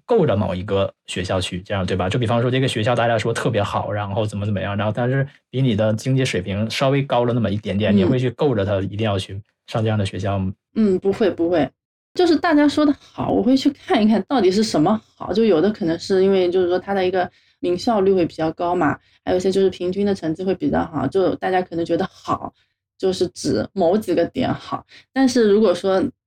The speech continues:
Speaker 2: 你比如说一个学-，一个学校，它很多孩子他都能上清华北大，但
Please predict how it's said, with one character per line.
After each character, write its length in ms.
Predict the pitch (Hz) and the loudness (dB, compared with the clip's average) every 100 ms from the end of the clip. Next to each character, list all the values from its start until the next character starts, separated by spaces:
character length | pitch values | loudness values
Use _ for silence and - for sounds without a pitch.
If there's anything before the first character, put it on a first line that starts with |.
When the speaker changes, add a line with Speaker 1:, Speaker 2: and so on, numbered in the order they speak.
| _ | _
Speaker 2:
你 120 | 202 | -4
比 100 | 196 | 2
如 80 | 196 | 4
说 140 | 196 208 | 4 4
一 80 | |
个 160 | 202 202 | 4 2
学-， 180 | 196 165 | 0 -2
一 100 | 208 | 0
个 80 | 214 | 0
学 160 | 208 170 | 0 -2
校， 220 | 185 165 | 0 0
它 160 | 165 196 | 0 0
很 100 | 160 | 2
多 140 | 185 | 0
孩 240 | 185 147 | 0 -2
子 80 | 147 | -4
他 140 | 165 185 | -4 -2
都 120 | 185 | 0
能 140 | 165 | -2
上 160 | 170 165 | -4 -8
清 160 | - | -6
华 100 | 170 156 | -4 -4
北 160 | - | -4
大， 180 | 147 143 _ _ _ _ _ _ - | -4 -6 _ _ _ _ _ _ 0
但 220 | 285 | 0